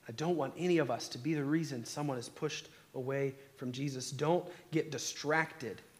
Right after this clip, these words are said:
Don't get distracted by the fact that there might be outside forces trying to push in on us. There's always going to be that. We were promised persecution. We need to be focused on making sure that we are not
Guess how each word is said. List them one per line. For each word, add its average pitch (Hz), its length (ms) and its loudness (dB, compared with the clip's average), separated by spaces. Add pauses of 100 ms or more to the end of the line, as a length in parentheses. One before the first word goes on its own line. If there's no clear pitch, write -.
(1200)
Don't 143 180 -4
get 170 160 0
distracted 170 720 4
by 147 160 6
the 139 60 -2
fact 160 320 0
that - 80 -16
there 147 100 2
might 156 240 6
be 160 160 2
outside 160 420 6
forces 147 320 0
trying 151 260 2
to 143 60 2
push 156 320 -2
in 156 160 2
on 139 140 4
us. 135 140 -2
There's 156 200 6
always 156 440 6
going 151 380 4
to 135 100 -4
be 147 180 0
that. 117 220 -4 (260)
We 160 120 6
were 170 100 6
promised 175 520 6
persecution. - 680 -4 (1120)
We 139 80 0
need 170 140 6
to 170 60 2
be 165 100 4
focused 190 460 2
on 143 120 2
making 143 240 2
sure 147 180 2
that 127 140 0
we 156 160 8
are 127 100 4
not 139 400 0